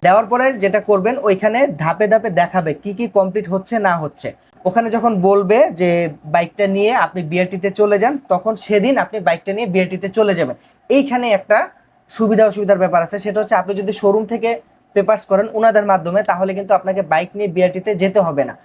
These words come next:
আর আপনি যদি নিজে নিজে করেন তাহলে কিন্তু অবশ্যই, অবশ্যই বাইক নিয়ে বিআরটিতে যেতে হবে এবং ওইখানে একটা রিস্ক থাকে, সেটা হচ্ছে যাওয়ার পথে যদি আপনাকে সার্জেন্ট বা পুলিশ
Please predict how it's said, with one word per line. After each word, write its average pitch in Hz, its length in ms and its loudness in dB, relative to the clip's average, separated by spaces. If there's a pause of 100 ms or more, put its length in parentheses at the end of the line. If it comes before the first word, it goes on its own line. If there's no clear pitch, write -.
(260)
আর 156 120 0
আপনি 170 240 -2
যদি 202 180 -2
নিজে 202 260 0
নিজে 220 220 0
করেন 220 380 0
তাহলে 190 260 0
কিন্তু 202 200 -4
অবশ্যই, 185 540 0
অবশ্যই 185 340 -2
বাইক 165 300 0
নিয়ে 190 140 -8
বিআরটিতে 180 560 -8 (260)
যেতে 190 260 2
হবে 196 240 2
এবং 180 300 0 (120)
ওইখানে 226 480 -2
একটা 156 260 -4
রিস্ক 185 340 -4 (180)
থাকে, 131 240 -6 (320)
সেটা 208 340 2
হচ্ছে 185 440 -4
যাওয়ার 156 500 2
পথে 170 400 -6 (320)
যদি 180 320 0
আপনাকে 160 440 -6
সার্জেন্ট 160 640 -4 (400)
বা 139 200 2 (140)
পুলিশ 185 380 0